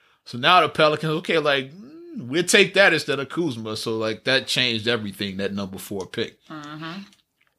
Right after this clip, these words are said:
Speaker 1: So, um, you still, that's a, um, nice starting core. We got LeBron,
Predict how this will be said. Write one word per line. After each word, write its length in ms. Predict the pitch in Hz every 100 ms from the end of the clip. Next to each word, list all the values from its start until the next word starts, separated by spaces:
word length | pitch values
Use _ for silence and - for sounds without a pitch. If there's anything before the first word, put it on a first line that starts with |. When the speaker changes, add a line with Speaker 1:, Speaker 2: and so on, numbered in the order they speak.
| - _ -
Speaker 1:
So, 240 | - 123 107
um, 440 | 107 101 101 110 - - -
you 120 | 113
still, 300 | - - 131 123 _ _ -
that's 220 | 143 185
a, 40 | 302
um, 520 | 247 240 240 240 247 - - _ _ -
nice 340 | 135 165 165
starting 440 | - 151 156 147 139
core. 280 | 151 151
We 120 | 131 127
got 260 | 131 117 - -
LeBron, 840 | 123 120 117 123 123 139 147 151